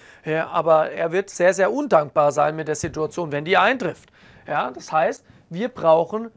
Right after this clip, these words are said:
natürlich eine finanzielle Sicherheit. Und, äh, finanzielle Sicherheit, komme ich noch drauf,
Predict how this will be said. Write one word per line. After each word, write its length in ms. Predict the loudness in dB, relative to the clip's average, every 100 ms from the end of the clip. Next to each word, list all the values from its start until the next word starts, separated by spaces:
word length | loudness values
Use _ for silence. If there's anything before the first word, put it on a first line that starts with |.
| -6
natürlich 640 | -6 -4 -6 -6 -8 -8
eine 340 | -6 -6 -6 -8
finanzielle 640 | -8 -6 -6 -6 -4 -4
Sicherheit. 640 | -6 -2 -2 -2 -8 -12 _ _ _
Und, 360 | -6 -4 -4 -6
äh, 320 | -8 -8 -10
finanzielle 640 | -10 -4 -4 -2 -2 -2 -2
Sicherheit, 520 | -6 -4 -2 -2 -2
komme 160 | -2 -2
ich 80 |
noch 140 | -8 -10
drauf, 480 | -2 2 2 0